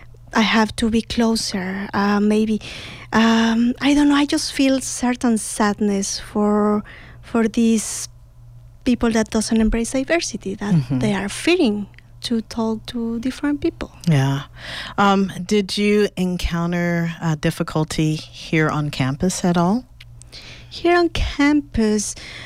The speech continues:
Speaker 1: no, no, not really. No, I, my own spa-, my,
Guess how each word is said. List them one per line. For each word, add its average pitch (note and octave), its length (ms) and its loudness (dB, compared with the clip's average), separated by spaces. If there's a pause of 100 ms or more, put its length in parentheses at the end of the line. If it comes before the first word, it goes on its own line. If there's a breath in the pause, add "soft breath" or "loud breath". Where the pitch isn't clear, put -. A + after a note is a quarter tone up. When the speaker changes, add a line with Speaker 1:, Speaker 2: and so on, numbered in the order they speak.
(220 loud breath)
Speaker 1:
no, C#4+ 640 4
no, D#4+ 220 0
not D4+ 340 0
really. G#3 600 0
No, A3 760 -2 (400)
I, B3 160 4
my A#3+ 380 4
own C4+ 180 2
spa-, A#3 320 0
my, A3 340 2